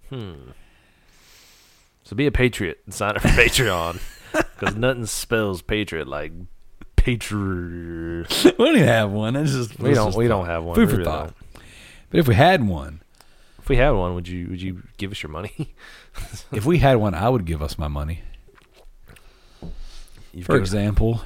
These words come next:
Speaker 2: if we had a Patreon and we actually had, like, a special bonus episode every month that you could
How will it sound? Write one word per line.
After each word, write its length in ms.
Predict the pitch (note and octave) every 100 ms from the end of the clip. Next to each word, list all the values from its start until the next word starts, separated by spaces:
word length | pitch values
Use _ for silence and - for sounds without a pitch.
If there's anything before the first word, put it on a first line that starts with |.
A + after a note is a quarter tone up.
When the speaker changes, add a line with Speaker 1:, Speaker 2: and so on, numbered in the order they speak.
| -
Speaker 2:
if 160 | G#2+
we 80 | G2+
had 240 | F2 G#2+
a 40 | G#2
Patreon 640 | - A2 - G2+ A2 B2
and 120 | F2+
we 180 | E2+ F2
actually 340 | F#2 F#2+ F#2
had, 100 | F2+
like, 180 | F#2+ F2
a 100 | C#2+
special 640 | - - - F2+ F2 F#2
bonus 600 | D#2+ D#2 E2 F#2+ A2 - -
episode 560 | A#2 A2+ - A#2+ B2 A#2+
every 200 | A2 A#2
month 300 | B2 D3+ -
that 160 | F#2
you 60 | F2+
could 140 | -